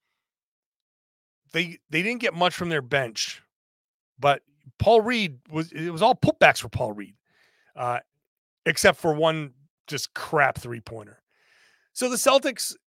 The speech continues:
have to just be aware that teams are not going to let up against them, and they can't let up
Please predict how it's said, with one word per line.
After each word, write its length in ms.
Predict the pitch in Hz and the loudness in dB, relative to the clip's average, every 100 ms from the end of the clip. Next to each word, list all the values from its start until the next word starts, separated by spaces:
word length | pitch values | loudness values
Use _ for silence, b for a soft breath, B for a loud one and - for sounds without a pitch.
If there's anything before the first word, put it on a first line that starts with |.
| - | -18
have 500 | - - 220 214 - - | -16 -2 2 2 -2 -8
to 440 | 180 165 165 160 _ _ _ - | -4 -4 -4 -10 _ _ _ -12
just 200 | 143 - 117 | -12 -12 -8
be 180 | 165 202 | 0 2
aware 600 | 170 131 127 127 127 120 _ _ | 2 0 -2 -2 -4 -8 _ _
that 300 | 135 127 123 _ _ _ _ - | 4 4 4 _ _ _ _ -10
teams 480 | - 202 233 233 185 | -4 -2 -2 -2 -2
are 160 | 147 | 0
not 320 | 147 160 165 | 2 4 4
going 240 | 160 156 147 | 2 -2 -2
to 120 | 127 | -6
let 200 | 120 131 | -2 4
up 200 | 156 156 | 4 2
against 360 | 120 110 107 - | -10 -12 -16 -14
them, 200 | 113 120 | -14 -8
and 100 | 135 | -8
they 100 | 139 | -6
can't 300 | - 165 143 | -4 -4 -2
let 220 | 151 143 | 0 0
up 180 | 135 | -2